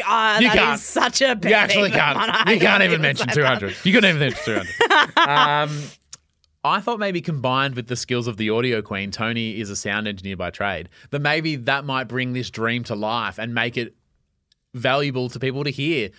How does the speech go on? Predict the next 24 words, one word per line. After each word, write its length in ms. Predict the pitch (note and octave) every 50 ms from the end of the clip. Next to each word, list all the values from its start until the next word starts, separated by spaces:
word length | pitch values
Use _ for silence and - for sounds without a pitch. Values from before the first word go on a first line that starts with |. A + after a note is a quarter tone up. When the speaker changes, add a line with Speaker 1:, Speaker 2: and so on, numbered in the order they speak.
| - _ -
Speaker 2:
not 180 | A#2 B2 G2+
just 140 | - A2 -
for 80 | A#2 A2
someone 260 | - A2+ G#2+ G#2 F#2+
to 80 | F#2 E2
tell. 380 | - G2+ F#2+ F#2+ E2+ - - _ _ _ _ _ _ _ _ _ _ _ _ _ _ _ _ _ _ _ _ -
Are 80 | D3+ E3
you 380 | D#3+ D3 D3+ F3+ F#3+ F#3+ F3+
good 200 | C3+ B2 D3+ E3
enough 280 | D#3 E3 D#3 C#3 - -
as 100 | C3+ C3
an 100 | C3+ C3
Speaker 1:
Okay. 60 | C3 B2+
Speaker 2:
audio 220 | C3 C3+ C3 B2+
queen 200 | B2 B2+ A#2+ A2
to 80 | - A2
make 180 | A2 A2+ A#2 G#2
this 140 | A#2+ A2
story 340 | - - A2 G#2 G2+ G2+ G2+
interesting? 460 | G2+ - - G#2 - - F#2+ F#2 - -
That 160 | A#2+ B2 B2+
is 120 | B2 G#2+
the 60 | A2 G#2
question. 420 | - G#2 G2 - - - -